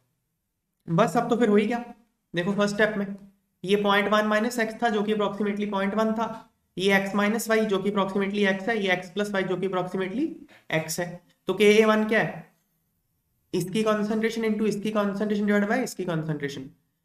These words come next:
तो x into x divided by point one, इतना आ जाएगा ना, तो बस solve कर लो, x आ जाएगा इससे,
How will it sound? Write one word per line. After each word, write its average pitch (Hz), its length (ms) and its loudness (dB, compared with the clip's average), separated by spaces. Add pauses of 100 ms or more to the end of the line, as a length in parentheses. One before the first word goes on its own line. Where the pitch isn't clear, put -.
(140)
तो - 160 -2
x 196 200 0
into 214 220 2
x 214 140 -2
divided 208 220 2
by 226 120 0
point 175 280 0
one, 147 160 0 (180)
इतना 190 240 -2
आ 196 80 2
जाएगा 202 200 0
ना, 247 180 -6 (1300)
तो 185 60 -6
बस 233 240 -2
solve 202 200 0
कर 202 100 -2
लो, 254 140 -4
x 240 200 -8
आ 190 60 -6
जाएगा 196 200 -8
इससे, 233 240 -14